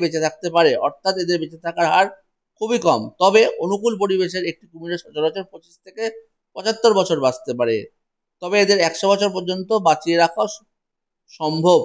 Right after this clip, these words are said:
কুমির সাধারণত তাদের জৈবিক বয়সের কারণে মারা যায় না, তার পরিবর্তে তার দৈহিকভাবে ক্রমাগত বৃদ্ধি পেতে থাকা যতক্ষণ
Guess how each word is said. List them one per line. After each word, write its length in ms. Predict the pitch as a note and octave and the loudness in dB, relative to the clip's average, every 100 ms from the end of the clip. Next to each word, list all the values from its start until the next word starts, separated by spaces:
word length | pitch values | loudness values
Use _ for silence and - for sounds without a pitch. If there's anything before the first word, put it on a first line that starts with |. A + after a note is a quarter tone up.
| - - _ _ - | 0 -16 _ _ -16
কুমির 280 | G3 A3+ - | -2 -2 2
সাধারণত 540 | F#3+ F#3+ F#3+ F#3+ G3 G3 F#3+ | 2 4 2 2 0 0 -2
তাদের 180 | F3+ E3+ | -2 2
জৈবিক 340 | E3 E3+ G3 G#3 | 2 2 0 -4
বয়সের 340 | G3 F3+ E3+ F3 | 2 2 2 0
কারণে 220 | E3+ E3+ F3+ D3+ | 2 2 2 2
মারা 180 | D3 C#3+ | 4 4
যায় 180 | D3+ E3 E3 | 4 4 2
না, 60 | B2 - | -2 -2
তার 120 | D3+ D3+ | -2 0
পরিবর্তে 520 | D3+ E3+ F#3 - - G#3+ - | 0 2 -2 -6 -6 -4 0
তার 120 | D3+ D3 | 0 2
দৈহিকভাবে 480 | D3 F3+ F#3+ G3 G3 | 0 0 0 2 2
ক্রমাগত 340 | E3+ E3 E3 E3 D3+ | 0 0 0 -2 -6
বৃদ্ধি 200 | C#3 C#3+ | -6 -4
পেতে 180 | D3 C#3+ | -4 -4
থাকা 240 | C#3+ - F#3+ G#3 - _ _ _ _ _ - | -6 2 4 4 -2 _ _ _ _ _ -14
যতক্ষণ 380 | D#3+ F#3 - | -10 -6 0